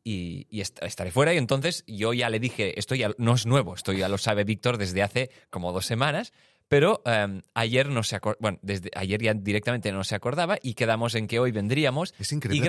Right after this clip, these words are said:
Speaker 1: grabaríamos
Speaker 2: explicas las cosas para que parezcan mi culpa, tío.
Speaker 1: grabaríamos cuantos más episodios posibles. Nos
Speaker 2: Sí.
Speaker 1: reservamos todo el día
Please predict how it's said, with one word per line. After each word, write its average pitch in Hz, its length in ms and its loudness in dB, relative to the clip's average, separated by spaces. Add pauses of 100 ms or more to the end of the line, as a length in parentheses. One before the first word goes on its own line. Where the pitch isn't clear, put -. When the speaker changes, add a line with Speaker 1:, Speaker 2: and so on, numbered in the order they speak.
Speaker 1:
grabaríamos 151 360 2
Speaker 2:
explicas 107 180 0
las 95 180 -2
cosas 101 320 -2
para 95 180 0
que 85 100 -4
parezcan 92 380 -2
mi 90 100 -4
culpa, 117 220 -6
tío. 135 100 4
Speaker 1:
grabaríamos 165 580 2
cuantos 123 360 0
más 113 180 0
episodios 120 460 0
posibles. 92 540 -2
Nos 120 140 4
Speaker 2:
Sí. 117 60 4
Speaker 1:
reservamos 120 380 2
todo 139 200 4
el 147 60 0
día 190 260 0